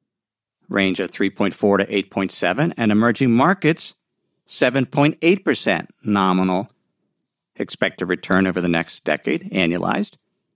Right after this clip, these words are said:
with a range of four point eight to, to eleven percent. So more in line with what Research Affiliates is saying.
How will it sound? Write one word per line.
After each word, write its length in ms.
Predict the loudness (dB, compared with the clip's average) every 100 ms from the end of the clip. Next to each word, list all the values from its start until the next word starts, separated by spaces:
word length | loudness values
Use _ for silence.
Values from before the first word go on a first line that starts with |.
| _ _ _ _
with 160 | 2
a 60 | 4
range 200 | 4 2
of 100 | -2
four 220 | 0 -2
point 280 | 0 -2 -2
eight 260 | -2 -2 -4
to, 240 | -8 -10 -10
to 360 | -6 -4 -4 -6
eleven 340 | -4 -2 -4 -8
percent. 480 | -10 -10 -10 -12 -20 _ _ _ _ _ _ _
So 160 | 0 2
more 220 | 4 2
in 80 | 4
line 360 | 4 4 4 2
with 160 | 2
what 160 | 2 0
Research 460 | 0 -2 -2 -4
Affiliates 640 | -6 -2 0 2 0 -4 -10 _ _ _ _ _ _ _ _ _ _ -6
is 160 | -6
saying. 500 | -2 0 0 -2 -10